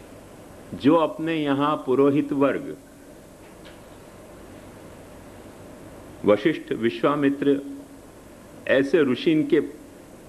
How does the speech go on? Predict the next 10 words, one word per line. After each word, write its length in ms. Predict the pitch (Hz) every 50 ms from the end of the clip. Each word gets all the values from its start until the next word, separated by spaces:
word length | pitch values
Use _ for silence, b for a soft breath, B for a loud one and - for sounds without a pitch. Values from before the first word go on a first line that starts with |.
| - - - - - - - - - - - - - - - -
परंपरा 540 | 110 113 127 139 139 139 151 143 151 151
के 160 | 151 151 151 120
धरोहर 540 | 95 117 107 107 143 151 131 110 107 95
हैं, 260 | 87 - - - - - - - - - - - - - - - - - - - - - - - - - - - - - - - 131
उन 180 | 156 185 180 170
पुरोहितन 680 | 175 - 156 156 175 175 165 165 143 143 180 165 160 156
को 160 | 143 165 156
क्या 240 | 156 - 170 170 175
हाल 400 | 165 139 139 139 139 135 135 131
है 180 | 131 131 131